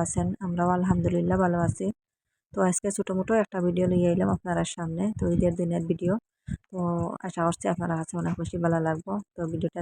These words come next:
স্কিপ না করিয়া ফুল ভিডিওটা দেখবা। তো এই ভিডিওটা স্টার্ট হলাম কালকে রাত্রে থেকে লইয়া। তো রাত এখন দশটা বাজে। তো আমরা খানিদানি শেষ করিয়া এখন দেখো কয়টা ময়দা সুজি লইয়া বইছি, ওগুলা দিয়ে আর এই সন্দেশের গুলা বানাইবার লাগিয়া।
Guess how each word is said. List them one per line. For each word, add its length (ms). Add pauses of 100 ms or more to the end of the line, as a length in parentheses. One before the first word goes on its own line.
স্কিপ 260
না 120
করিয়া 240
ফুল 200
ভিডিওটা 340
দেখবা। 340 (520)
তো 120
এই 120
ভিডিওটা 320
স্টার্ট 280
হলাম 280
কালকে 320
রাত্রে 240
থেকে 300
লইয়া। 220 (460)
তো 140
রাত 260
এখন 200
দশটা 280
বাজে। 260 (100)
তো 80
আমরা 260
খানিদানি 480
শেষ 180
করিয়া 280 (160)
এখন 220 (140)
দেখো 280
কয়টা 260
ময়দা 320
সুজি 300
লইয়া 260
বইছি, 340
ওগুলা 280
দিয়ে 180
আর 100
এই 40 (120)
সন্দেশের 460 (540)
গুলা 220
বানাইবার 440
লাগিয়া। 260